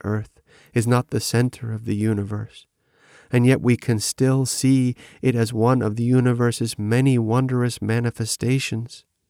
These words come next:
We have developed science and technology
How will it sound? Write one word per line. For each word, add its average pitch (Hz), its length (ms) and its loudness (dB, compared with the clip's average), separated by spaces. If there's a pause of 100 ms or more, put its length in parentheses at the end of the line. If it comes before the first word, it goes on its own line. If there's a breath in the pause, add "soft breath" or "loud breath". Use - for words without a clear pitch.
(1080 loud breath)
We 131 120 6
have 123 140 4
developed 120 520 2
science 120 600 0
and 104 140 -4
technology 107 800 -6